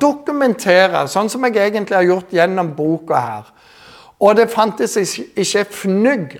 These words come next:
av tvil om at Jesus har levd, Jesus er Guds sønn, og den eneste veien til himmelen.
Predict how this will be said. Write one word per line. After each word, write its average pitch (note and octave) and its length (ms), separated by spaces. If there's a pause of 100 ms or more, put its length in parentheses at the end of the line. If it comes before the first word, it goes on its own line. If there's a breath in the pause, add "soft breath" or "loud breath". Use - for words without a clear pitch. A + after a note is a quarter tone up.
(140)
av E3+ 260 (100)
tvil D3 480 (440 soft breath)
om E3+ 180
at E3+ 200
Jesus A3+ 880
har F3+ 300
levd, A3 360 (260 loud breath)
Jesus A3 840
er E3+ 240
Guds F#3 240
sønn, A3 380 (400 loud breath)
og E3+ 100
den F#3+ 220
eneste E3+ 520
veien D3+ 520
til D3+ 180
himmelen. B2 540